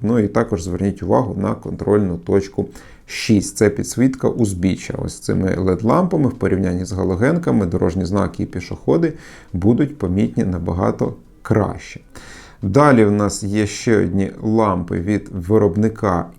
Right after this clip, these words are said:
Infolight. В них, до речі, набагато більша потужність. На старті вони взагалі видали вісімдесят чотири ватт, а після прогріву п'ятдесят чотири і чотири ватт. Світловий поток на старті в них три тисячі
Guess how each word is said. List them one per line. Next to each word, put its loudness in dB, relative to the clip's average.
Infolight. 2
В 0
них, 6
до 4
речі, 2
набагато 2
більша 0
потужність. -2
На 2
старті 0
вони 0
взагалі 0
видали 2
вісімдесят 0
чотири 0
ватт, 0
а -2
після -4
прогріву 2
п'ятдесят -2
чотири -2
і -2
чотири -2
ватт. -4
Світловий 2
поток 2
на 0
старті -2
в -4
них -6
три 2
тисячі 0